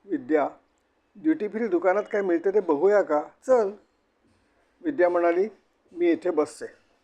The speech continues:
आपल्या बॅगांजवळ, तूच घेऊन ये काहीतरी." डॉक्टरांनी काही खरेदी केली आणि पैसे भरण्यासाठी काउंटरवर गेले. एका काउंटरवर रांग होती म्हणून दुसऱ्या ठिकाणी कोणीच नसलेल्या काउंटरवर ते गेले.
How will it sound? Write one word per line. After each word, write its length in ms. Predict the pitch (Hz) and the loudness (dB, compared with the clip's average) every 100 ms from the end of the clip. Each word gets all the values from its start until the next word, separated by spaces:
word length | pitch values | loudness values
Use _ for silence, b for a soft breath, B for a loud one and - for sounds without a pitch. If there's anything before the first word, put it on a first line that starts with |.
| _ _ _ - | _ _ _ -10
आपल्या 260 | 147 165 | -2 0
बॅगांजवळ, 540 | 156 143 143 139 131 113 - _ _ _ _ _ _ - | 2 2 2 0 -6 -8 -16 _ _ _ _ _ _ -6
तूच 140 | 247 | -2
घेऊन 280 | 190 196 233 | 4 4 6
ये 80 | 233 | 4
काहीतरी." 440 | 190 170 160 127 - _ _ _ _ _ _ _ _ _ _ _ 180 | 4 4 2 -2 -10 _ _ _ _ _ _ _ _ _ _ _ -4
डॉक्टरांनी 420 | 170 156 180 180 | -4 0 0 2
काही 140 | 180 175 | 0 0
खरेदी 280 | 147 143 151 | -4 -2 -2
केली 260 | 151 131 127 _ _ _ _ _ _ | -2 -6 -10 _ _ _ _ _ _
आणि 140 | 190 185 | -6 -4
पैसे 360 | 180 160 208 | 0 0 2
भरण्यासाठी 520 | 185 175 170 160 170 180 | 4 4 2 0 -2 -2
काउंटरवर 540 | 160 151 147 151 156 | -2 0 0 0 0
गेले. 280 | 131 123 - - _ _ _ _ _ _ _ - | -2 -8 -12 -20 _ _ _ _ _ _ _ -16
एका 220 | 160 208 | -4 -2
काउंटरवर 520 | 190 180 180 202 208 | 0 0 0 0 2
रांग 280 | 170 165 185 | 2 0 0
होती 280 | 185 175 135 - _ _ _ _ _ | -2 -2 -6 -8 _ _ _ _ _
म्हणून 320 | 175 180 185 220 - | -2 0 -2 -6 -12
दुसऱ्या 360 | 165 156 208 | -4 -2 0
ठिकाणी 440 | 202 190 175 170 160 - _ _ _ _ _ | 0 2 2 2 -2 -8 _ _ _ _ _
कोणीच 240 | 185 190 190 | 0 0 2
नसलेल्या 360 | 170 151 165 170 | -2 2 2 2
काउंटरवर 480 | 151 147 156 151 | 0 0 0 0
ते 120 | 143 143 | 0 -4
गेले. 260 | 123 110 | -8 -12